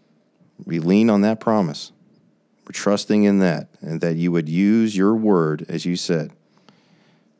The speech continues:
that faith cometh by hearing, and hearing by the word of God. So, Lord, we just ask that if there's somebody out there tonight that did hear the word, that they would be convicted of their need, and that they would get that settled tonight.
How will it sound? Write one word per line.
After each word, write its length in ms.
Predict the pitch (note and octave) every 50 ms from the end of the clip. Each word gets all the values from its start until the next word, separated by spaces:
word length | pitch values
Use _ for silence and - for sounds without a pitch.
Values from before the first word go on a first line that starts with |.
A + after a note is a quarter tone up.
| _ _ -
that 140 | D2+ D2+ -
faith 320 | - - F2+ G2+ G#2 G#2
cometh 300 | - G2+ F#2 F2 E2 -
by 220 | - D#2 D#2 D#2
hearing, 280 | D2+ E2 D#2 D2+ D#2 D2+
and 120 | C2 D2+ -
hearing 680 | - - - F2+ F#2 G2 G#2 G#2 G2+ G#2 G#2 - - -
by 140 | - D#2+ D#2+
the 80 | D2 D2
word 500 | C2+ C#2+ D2+ E2+ F2 F2 E2+ E2+ D#2+ -
of 240 | - D#2+ D#2 -
God. 320 | - D#2 D2+ D#2 - - - _ _ _ _ _ _ _ _ _ _ _ _ _ _ _ - - _ _ _ _ _ _ _ _ _ _ _ _ _ _ _
So, 140 | - - D#2+
Lord, 280 | D#2 E2+ F2+ F2+ E2
we 80 | F2 E2+
just 140 | D#2+ - F2
ask 260 | F2 F2 F2 - -
that 280 | E2 D#2+ D#2 A#2 - - -
if 120 | F2+ D#2
there's 180 | - D#2 D#2 -
somebody 300 | G2+ E2+ F2 F#2+ G2+ G2
out 160 | G2 G2 -
there 120 | F#2+ F#2 E2+
tonight 360 | - - F2 E2+ F2 E2+ -
that 160 | D#2+ D2 C#2+
did 180 | E2 E2+ F2+ F#2
hear 320 | - - A2 G#2+ G#2+ G#2+
the 100 | G#2+ G#2
word, 360 | G#2 G#2 G2+ F2+ F2 - - - _ _ _ _ _ _ _ _ _ _ _ _ _ _ _ _ -
that 160 | E2+ E2 -
they 100 | E2 E2
would 100 | D#2+ D2+
be 120 | D#2 D#2
convicted 480 | - - D#2 D#2+ E2 G2 G2+ - G#2+ G2+
of 160 | G2+ F#2 E2
their 180 | E2+ F2 G2 G#2+
need, 380 | A2+ A#2 B2 A2 F2+ D#2 - - - _ _ _ _ _ _ _ _ _ _ _ _ _ _ _ _ _ _ _ _ _ _ _ _ _ _
and 140 | - E2+ E2
that 100 | D#2+ D#2
they 120 | F2 E2+ E2+
would 160 | F2 E2+ D2+
get 140 | F#2 F2 -
that 180 | F#2+ F#2+ F2+
settled 500 | - - - - F#2+ F#2 F#2 F#2 F2+ F2+
tonight. 460 | - - F#2+ F2+ F2 F2 D#2+ D#2 D2+